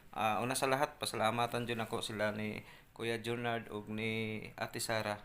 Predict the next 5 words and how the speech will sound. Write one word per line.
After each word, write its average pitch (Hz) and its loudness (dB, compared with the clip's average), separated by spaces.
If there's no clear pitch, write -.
Sa-, 117 -4
dahil 117 -2
sa 110 -4
kanila, 110 0
ah, 107 0